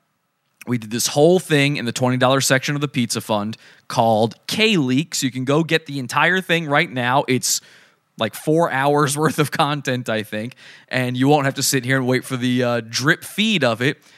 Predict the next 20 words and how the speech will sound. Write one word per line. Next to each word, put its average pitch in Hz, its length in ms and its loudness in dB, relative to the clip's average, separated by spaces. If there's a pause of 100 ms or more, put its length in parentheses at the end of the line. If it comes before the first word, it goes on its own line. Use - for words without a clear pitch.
(140)
if 135 140 -10
you 147 60 0
wanna 143 140 0
join 139 200 2
the 143 80 2
twenty 135 260 0
dollar 135 220 4
section 143 280 0
of 160 60 -2
the 156 60 -4
Pizza 220 300 -6
Fund. 117 200 -2
That's 131 160 -2
our 143 100 0
Patreon 110 640 -6
thing 98 220 -4
that 90 100 -6
we've 98 180 -6
got, 95 240 -2
right? 123 200 0